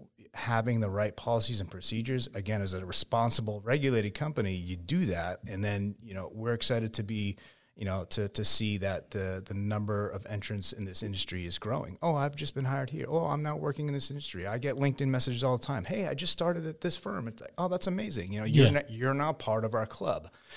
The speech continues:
Speaker 1: And
Speaker 2: Yeah.
Speaker 1: that, and, and, you know, we wanna normalize that. We wanna see more Bermudians involved. And, and,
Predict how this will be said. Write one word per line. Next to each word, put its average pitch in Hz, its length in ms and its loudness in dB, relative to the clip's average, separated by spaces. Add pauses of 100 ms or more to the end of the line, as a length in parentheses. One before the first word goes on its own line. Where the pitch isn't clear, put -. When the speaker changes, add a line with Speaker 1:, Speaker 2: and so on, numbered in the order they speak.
(120)
Speaker 1:
And 113 80 6
Speaker 2:
Yeah. 113 80 8
Speaker 1:
that, 135 160 4
and, 123 260 0
and, 113 480 2
you 120 140 0
know, 110 80 2
we 120 160 0
wanna 165 240 0
normalize 151 560 0
that. 82 180 -4
We 113 120 -4
wanna 127 180 2
see 120 220 2
more 113 240 2
Bermudians 107 520 0
involved. 101 540 0
And, 110 320 -2
and, 117 260 -2